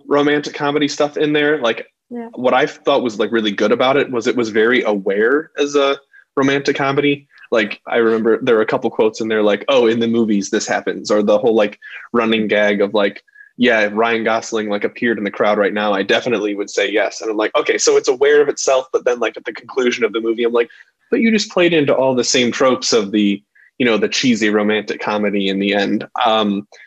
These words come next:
Speaker 1: definitely, in my opinion, better than, you know, the dime a dozen Hallmark movies we get around this time of year that all kind of have, like, the romantic comedy holiday kind of plot. But, um,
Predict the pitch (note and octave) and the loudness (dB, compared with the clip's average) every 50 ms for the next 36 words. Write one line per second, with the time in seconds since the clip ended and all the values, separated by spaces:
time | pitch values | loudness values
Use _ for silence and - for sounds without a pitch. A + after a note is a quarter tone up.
0 | - _ _ - - - A3+ G#3+ A3 G#3 G#3+ G#3 G3+ F#3+ E3 D3+ C#3+ C3+ C#3 C3+ | -20 _ _ -2 -2 0 2 2 2 2 2 2 2 2 2 2 2 2 0 0
1 | C3 C#3 D3+ C#3 C3+ B2+ A#2+ G#2+ A2 A#2+ B2 B2+ A#2 A#2 A2+ A#2 A2+ A2 A2 G#2+ | 0 0 -2 0 0 -2 -2 -2 0 2 2 2 2 0 -2 -2 -2 -4 -4 -2
2 | G#2 G#2 G2+ G2+ G#2 G#2+ G#2+ - - _ _ _ _ _ _ - A#2 A2+ A2+ A2+ | -2 -2 -2 0 -2 -2 -2 -4 -8 _ _ _ _ _ _ -2 0 0 0 0
3 | A2+ G#2+ A2+ A2 G#2 - G#2+ G#2 - - A2+ A#2 B2 B2 B2+ - C#3 C3 B2+ B2+ | 0 0 0 0 0 -2 -6 -6 -4 -4 -2 0 0 0 -2 -2 -2 -2 -2 0
4 | C3+ C3+ C3 C3 B2+ B2 C3 B2+ B2+ B2+ B2+ B2 B2 B2+ B2+ - - - C3 B2+ | -2 -2 -2 -2 -2 -2 0 2 2 2 2 2 0 -2 -4 -4 -4 -4 -4 -2
5 | B2+ C3 C3 C3 C3 C3 C3 - - - - - _ - A#2 A2+ A2 A2 - - | -2 0 0 0 0 -2 -4 -6 -12 -20 -20 -8 _ 2 2 2 2 2 0 -2
6 | A#2 A2+ A2 - B2 A#2 A2 A2 G#2+ G#2+ G#2 - - G#2 G#2 G#2+ G#2 G#2+ G#2+ A2 | -2 -4 -4 -2 -2 -2 0 0 0 -2 0 0 -2 0 2 0 0 0 0 -2
7 | - - A2+ - - B2 A#2 A#2 A#2 A#2 A2 A2 A2 - - A#2 A2+ A2 G#2+ A2+ | -4 -6 -10 -8 -6 -4 -2 -2 0 0 0 0 0 0 0 0 2 2 2 0
8 | A2 A2 G#2+ - G#2+ A2 G#2+ G#2 - _ - A2 A2 A#2+ A#2+ - _ _ _ _ | 0 -2 -2 -4 -6 -4 -4 -6 -6 _ -2 0 0 0 0 -4 _ _ _ _
9 | _ _ _ _ _ _ _ - - A2 A2 G#2+ - G#2 G#2 G#2+ G#2 - - - | _ _ _ _ _ _ _ -4 -2 0 0 2 2 0 0 0 -2 -4 -8 -12
10 | - | -14